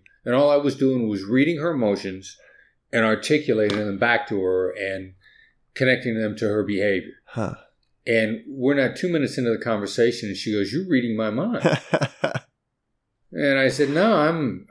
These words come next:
Speaker 1: I'm, eh, all, all I gotta do is read your emotions. You're gonna open your mind up for me."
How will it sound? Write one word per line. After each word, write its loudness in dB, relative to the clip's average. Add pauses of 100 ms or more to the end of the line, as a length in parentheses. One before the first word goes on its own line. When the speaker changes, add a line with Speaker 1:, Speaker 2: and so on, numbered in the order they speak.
Speaker 1:
I'm, 2
eh, 4 (100)
all, 4 (140)
all 6
I 4
gotta 2
do 4
is 2
read 2
your 0
emotions. 0
You're 2
gonna 0
open -2
your 0
mind 0
up 4
for 0
me." -10